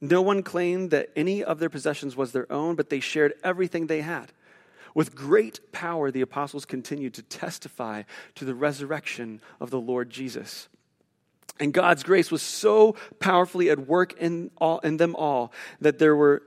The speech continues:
no needy persons among them. For from time to time,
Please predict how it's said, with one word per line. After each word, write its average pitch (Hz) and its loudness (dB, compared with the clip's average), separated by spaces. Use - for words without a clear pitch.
no 151 4
needy 185 -2
persons 143 -4
among 147 -2
them. 107 -10
For 151 -4
from 156 -2
time 170 0
to 175 -2
time, 147 -2